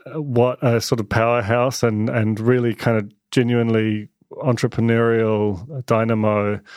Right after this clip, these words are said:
uh, Vince was. He, it's kinda hard to know where, where to start. He's the founder of, um, Unlimited magazine, um, Ideologue magazine, Good magazine, Stop Press.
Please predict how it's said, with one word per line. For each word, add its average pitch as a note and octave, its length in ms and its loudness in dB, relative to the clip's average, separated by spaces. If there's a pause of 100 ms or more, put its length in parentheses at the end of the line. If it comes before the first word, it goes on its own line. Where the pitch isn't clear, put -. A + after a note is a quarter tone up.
(520)
uh, A2 680 0 (360)
Vince A#2 420 -2
was. B2 600 -2
He, B2 500 0 (540)
it's - 400 -6
kinda B2+ 160 0
hard A#2 160 0
to B2+ 120 -2
know A#2 100 2
where, A2+ 140 0
where B2+ 160 0
to A2+ 100 0
start. A2+ 320 0
He's A#2 140 2
the C3 100 2
founder C#3 560 0
of, A#2 500 -2
um, G#2+ 360 -2
Unlimited B2+ 480 0
magazine, B2+ 880 -2
um, G#2+ 400 -6
Ideologue A#2+ 680 0
magazine, A2+ 520 0
Good A#2+ 260 0
magazine, A#2+ 560 0
Stop - 340 -2
Press. - 540 -2